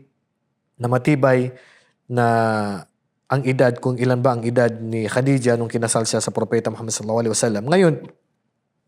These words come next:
pagkatapos nun, ay dumating ang punto na aayusin ng mga Quraysh ang Kaaba dahil sa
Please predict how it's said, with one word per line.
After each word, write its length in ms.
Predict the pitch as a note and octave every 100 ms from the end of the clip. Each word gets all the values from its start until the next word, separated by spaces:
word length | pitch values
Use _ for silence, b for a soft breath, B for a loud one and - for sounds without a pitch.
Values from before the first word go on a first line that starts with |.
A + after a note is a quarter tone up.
| _
pagkatapos 480 | - C#3+ F#3 G3+ A3+
nun, 240 | F3 E3+ E3 B B B B B _ _ _ _ _ _ _ _ _
ay 160 | - D#3
dumating 320 | F#3+ G3+ A#3
ang 160 | G#3+
punto 320 | F#3 F#3+ F3+ E3+
na 400 | D3+ D3 C#3 -
aayusin 560 | D#3+ D#3+ E3 D#3 E3 D#3
ng 320 | C#3 B2 B2
mga 240 | B2 C3 C3
Quraysh 400 | C#3+ C#3+ C#3+ B2+
ang 80 |
Kaaba 480 | A#2+ E3+ C#3 B2+ C3 - _ _ _ _ b b b b b b b
dahil 320 | C#3+ D3 D3
sa 560 | C#3+ - C#3 B2 A#2+ A#2